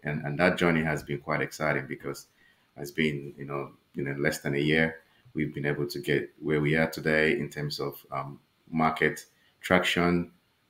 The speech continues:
um, understanding of the vision, and then getting the, the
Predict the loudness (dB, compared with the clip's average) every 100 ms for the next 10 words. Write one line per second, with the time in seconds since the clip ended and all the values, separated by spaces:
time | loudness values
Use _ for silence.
0 | -6 -2 -2 -2 -4 -4 -4 -4 -4 -4
1 | -2 -4 -6 4 8 8 8 6 4 -2
2 | _ _ _ _ -6 -2 -2 0 0 0
3 | 0 -2 -4 -6 -8